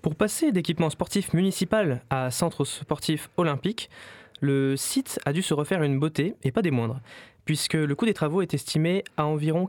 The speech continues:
quarante-quatre millions d'euros. Le projet de construction comprend la réalisation d'environ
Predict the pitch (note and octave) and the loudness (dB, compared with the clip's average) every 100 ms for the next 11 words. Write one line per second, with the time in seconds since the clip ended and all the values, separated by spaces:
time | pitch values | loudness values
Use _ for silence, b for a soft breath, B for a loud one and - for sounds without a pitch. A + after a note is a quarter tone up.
0 | - A3 F#3 E3 G3 G3+ D3+ D3 E3 D3 | 0 0 2 0 0 0 0 2 2 2
1 | A#2 G#2 - b b b b b - D3+ | 0 -4 -10 b b b b b -2 0
2 | - G3 G#3+ F3 E3 E3 - A3 B3 - | 2 2 2 0 0 -2 2 2 2 0
3 | F3 E3+ G3 E3+ C3+ E3+ E3+ D#3+ - F#3+ | -2 0 0 0 0 0 2 0 2 2
4 | F3 C3+ C3 C#3 D#3+ | 2 2 0 2 0